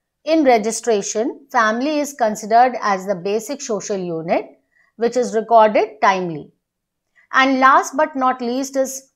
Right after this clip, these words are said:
miscellaneous sources, which is gathered through migration report, projection, estimate, and linguistic report, et cetera. There are four major factors which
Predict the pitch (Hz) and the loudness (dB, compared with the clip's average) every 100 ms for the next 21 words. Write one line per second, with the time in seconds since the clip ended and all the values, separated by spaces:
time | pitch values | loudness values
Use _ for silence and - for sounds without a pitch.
0 | - 226 233 240 226 226 254 254 226 180 | -10 -6 -4 0 0 0 -2 -2 -4 -4
1 | 175 277 427 - 214 214 233 208 185 190 | -2 -2 -2 -2 -4 -2 -2 -4 0 2
2 | 185 220 240 233 - 214 202 180 175 180 | 4 4 2 0 -4 -2 -2 -2 -2 -2
3 | 196 185 233 220 220 220 208 214 214 _ | -4 -4 -6 -4 -4 0 0 0 -4 _
4 | _ _ 220 196 202 196 - 240 233 233 | _ _ -2 2 2 0 -4 -6 -6 -8
5 | - 214 202 - 214 208 214 233 - 226 | -6 -6 -4 -4 -6 -4 -6 -8 -6 -4
6 | 220 214 208 208 247 - 302 240 208 208 | -2 -2 -4 -4 -4 -6 -8 -8 -4 0
7 | 220 226 202 - 202 180 - 160 - _ | 0 0 -6 -8 -6 -8 -8 -10 -10 _
8 | _ 240 311 349 359 359 - 349 415 415 | _ 4 6 8 6 0 2 4 6 4
9 | 269 240 233 185 202 190 311 - _ _ | 0 0 0 0 0 0 0 -2 _ _
10 | - 269 240 - 262 277 285 277 240 247 | -4 2 2 2 -2 0 0 0 -2 -2